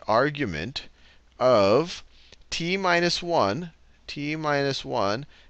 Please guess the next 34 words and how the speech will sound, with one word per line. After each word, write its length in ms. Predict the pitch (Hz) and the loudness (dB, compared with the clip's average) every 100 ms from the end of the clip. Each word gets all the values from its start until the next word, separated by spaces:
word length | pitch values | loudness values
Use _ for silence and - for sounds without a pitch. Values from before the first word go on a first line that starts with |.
| - | -6
times 560 | 131 127 127 127 120 120 | 0 2 2 -2 -6 -8
z 360 | 107 131 147 | -4 -2 -2
two 420 | - 131 127 120 - | -2 -2 -2 -4 -6
minus 680 | 110 113 113 113 110 - - _ _ - _ - | -2 0 2 0 -2 -6 -16 _ _ -20 _ -12
z 720 | 92 85 85 98 98 90 - - | -10 -8 -4 0 0 0 -4 -12
one. 500 | 85 87 73 58 58 - - - - - - - | -8 -4 -4 -6 -12 -20 -20 -20 -20 -20 -16 -8
So 140 | - | 0
let's 120 | 185 - | 0 2
think 180 | 190 | 0
about 220 | 139 92 69 | 2 0 0
this. 160 | 69 | -4
And 100 | 135 | -2
just 180 | 175 - | 0 0
remember, 300 | 202 185 107 | 2 2 4
all 140 | 113 | 6
I 100 | 175 | 6
did 200 | 175 160 | 6 2
here 120 | 143 151 | 2 2
is 100 | 127 | 2
I 60 | |
multiplied 540 | 117 127 120 123 104 104 | 0 -2 0 2 2 0
this 160 | 156 | -2
by 140 | - 160 | 0 2
negative 340 | 160 160 151 | 2 0 -2
one 240 | 160 165 - - - - - | -2 -2 -4 -18 -20 -20 -6
and 400 | 151 180 202 202 | 0 2 4 2
this 300 | 143 104 90 | 0 0 0
by 160 | - 82 | -2 -2
negative 340 | 78 73 65 | -2 -4 -8
one. 140 | 60 62 | -10 -8
If 100 | 101 | -4
I 60 | |
multiply 480 | 117 135 139 143 120 | 0 -2 0 2 2
two 320 | - 165 151 | 0 -4 -4